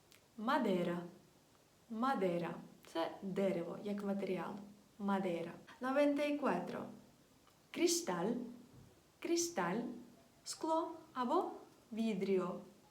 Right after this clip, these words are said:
Vidrio. Скло. Noventa y cinco. Plástico. Plástico. Plástico. Noventa y seis. Cerámica. Cerámica. Cerámica.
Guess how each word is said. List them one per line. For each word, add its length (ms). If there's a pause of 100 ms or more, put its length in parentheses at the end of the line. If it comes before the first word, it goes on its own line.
(320)
Vidrio. 580 (540)
Скло. 560 (500)
Noventa 440
y 120
cinco. 540 (840)
Plástico. 600 (1040)
Plástico. 560 (680)
Plástico. 460 (160)
Noventa 580
y 100
seis. 600 (540)
Cerámica. 720 (640)
Cerámica. 840 (880)
Cerámica. 640